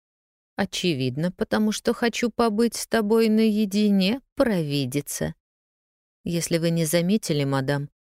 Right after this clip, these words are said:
я совсем не горю желанием с вами пересекаться". "Вы решили испортить мне день рождения с самого утра?"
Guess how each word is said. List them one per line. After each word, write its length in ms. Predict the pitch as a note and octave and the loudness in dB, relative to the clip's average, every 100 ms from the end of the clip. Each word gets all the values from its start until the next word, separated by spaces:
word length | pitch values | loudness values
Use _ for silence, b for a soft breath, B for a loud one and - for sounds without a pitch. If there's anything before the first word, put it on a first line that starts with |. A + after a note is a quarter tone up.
| - | -6
я 220 | F#3 F#3 | 0 0
совсем 540 | - F#3 - B3 A3+ | 0 -2 0 0 2
не 100 | F#3+ | 2
горю 300 | F3 E3+ F3+ | 2 2 2
желанием 580 | G3 E3+ D#3+ G3 A#3 D3 | 0 2 2 2 2 0
с 80 | - | 0
вами 280 | D#3+ E3 G3 | 0 0 0
пересекаться". 800 | G#3 F#3+ - G3+ D3 G2+ - - _ _ _ _ _ _ _ - | 0 -2 0 -2 -2 -4 -6 -12 _ _ _ _ _ _ _ -4
"Вы 260 | G#3+ F3+ | 0 2
решили 500 | E3 F3 - F#3+ G3+ | 2 2 2 2 2
испортить 560 | F#3+ - E3 E3+ - F#3+ | 0 2 2 2 0 0
мне 220 | G3+ F#3+ | 2 2
день 260 | F3+ F#3+ F#3+ | 2 2 4
рождения 720 | F#3 F#3 E3 F3+ F#3 G3 F#3 | 2 0 0 2 2 0 0
с 40 | |
самого 560 | - G#3 F3+ G3 F#3+ G3 | 0 2 2 2 2 0
утра?" 560 | - A3 - C4+ D#4+ | 0 -2 2 2 0